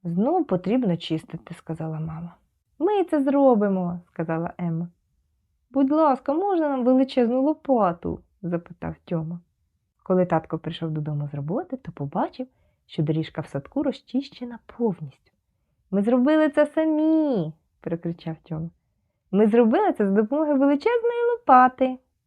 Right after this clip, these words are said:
прокричала Емма. «Тоді ви заробили ваші медалі снігоприбиральщиків», — сказав тато. Він відкрив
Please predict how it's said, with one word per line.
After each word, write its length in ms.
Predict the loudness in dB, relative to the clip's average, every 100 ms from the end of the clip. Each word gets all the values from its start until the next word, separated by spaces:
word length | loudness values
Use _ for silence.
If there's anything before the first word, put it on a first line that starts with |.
| _ _ -10
прокричала 760 | -8 -6 -8 -8 -4 -2 -4
Емма. 360 | -4 -2 -2 -4 _ _ _ _ _ _ _ _ _ _ _
«Тоді 600 | -6 -4 -2 0 2 0 -2 _ _ _ _ -2
ви 180 | 2 2
заробили 640 | 2 0 0 -2 -2 -2
ваші 300 | -2 -6 -6
медалі 460 | -6 -6 -6 -6 -6
снігоприбиральщиків», — 1600 | -4 -4 -2 -6 -8 -6 -4 -4 -4 -4 -6 -8 -10 -6 -8 -8 _ _
сказав 360 | -10 -4 -4 -6
тато. 320 | -10 -10 -12 -18 _ _ _ _ _ _ _ _ _ -2
Він 260 | 2 2
відкрив 360 | 0 -2 -2